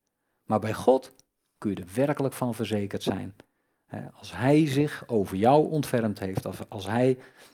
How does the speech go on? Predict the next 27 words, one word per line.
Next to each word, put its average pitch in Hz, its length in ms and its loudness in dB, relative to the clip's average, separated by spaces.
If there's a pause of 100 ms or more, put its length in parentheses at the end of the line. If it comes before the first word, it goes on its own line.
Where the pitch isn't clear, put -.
zijn 107 300 -2
barmhartigheid 151 960 2
aan 135 140 0
jou 127 220 4
betoond 113 460 2
heeft, 101 280 -6 (480)
eh, 117 120 -14 (140)
door 220 240 12
het 202 160 4
bad 220 200 4
van 214 140 4
de 196 60 6
wedergeboorte 156 720 4
en 196 220 2
de 185 100 6
vernieuwing 165 400 2
door 147 120 0
de 147 60 0
Heilige 135 400 -2
Geest, 120 280 -4 (360)
dan 87 280 -10
ben 123 280 4
je 120 160 0 (160)
behouden. 92 520 -6 (640)
Klaar, 117 440 0 (680)
punt, 117 360 -2 (300)
uit. 90 320 -6